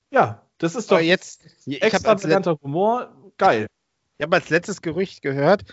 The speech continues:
Speaker 2: sie sind jetzt an Marvin, nachdem ja Terodde, äh, Geschichte ist und, äh, Dursun wahrscheinlich auch tausend bessere Angebote bekommt, äh, sind sie jetzt an Marvin Duksch dran.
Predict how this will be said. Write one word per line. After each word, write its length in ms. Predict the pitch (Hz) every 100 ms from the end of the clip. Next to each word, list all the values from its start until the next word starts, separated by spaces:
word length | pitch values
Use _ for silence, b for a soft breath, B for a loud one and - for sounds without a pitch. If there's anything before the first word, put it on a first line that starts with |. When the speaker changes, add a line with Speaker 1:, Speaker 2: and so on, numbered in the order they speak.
| B B B _
Speaker 2:
sie 140 | 117
sind 180 | 135 175
jetzt 180 | 151 143
an 180 | 139 139
Marvin, 320 | 143 156 143
nachdem 440 | 123 139 - 156 147
ja 100 | 127
Terodde, 680 | 139 113 147 170 165 117 147
äh, 60 |
Geschichte 420 | 151 - 180 -
ist 540 | 165 - 196 - - _ _ _ _ b b b b
und, 460 | - 120 123 127 131
äh, 360 | 131 135 131 120
Dursun 540 | 143 170 156 170 147
wahrscheinlich 440 | 135 170 147 127
auch 200 | 120 160 - _
tausend 560 | - 175 151 151 123 117
bessere 320 | 156 185 117
Angebote 440 | 127 113 120 123
bekommt, 720 | 113 - 113 127 156 - - -
äh, 340 | 131 139 139 127
sind 200 | 131 123
sie 80 | 135
jetzt 160 | 127
an 100 | 120
Marvin 420 | 123 123 120 110
Duksch 380 | 123 175 - -
dran. 400 | - 90 80 90